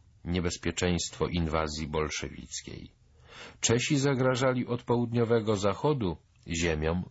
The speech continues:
polskim. Poza tym... Kraj zrujnowany, zniszczony przez wojnę, ogłodzony. Fabryki stoją pozbawione maszyn, setki tysięcy bezrobotnych.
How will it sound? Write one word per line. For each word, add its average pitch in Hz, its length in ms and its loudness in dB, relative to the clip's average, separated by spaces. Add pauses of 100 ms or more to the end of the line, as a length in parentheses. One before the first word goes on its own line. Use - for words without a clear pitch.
(100)
polskim. - 520 -6 (800)
Poza 104 300 4
tym... 67 320 -12 (2000)
Kraj 113 380 6
zrujnowany, 101 960 2
zniszczony 98 640 2
przez 87 300 0
wojnę, 92 640 2 (580)
ogłodzony. 82 1000 0 (460)
Fabryki 101 560 0
stoją 101 440 2
pozbawione 95 600 2
maszyn, 92 560 2
setki 95 380 -4
tysięcy 92 460 -2
bezrobotnych. 82 1080 -2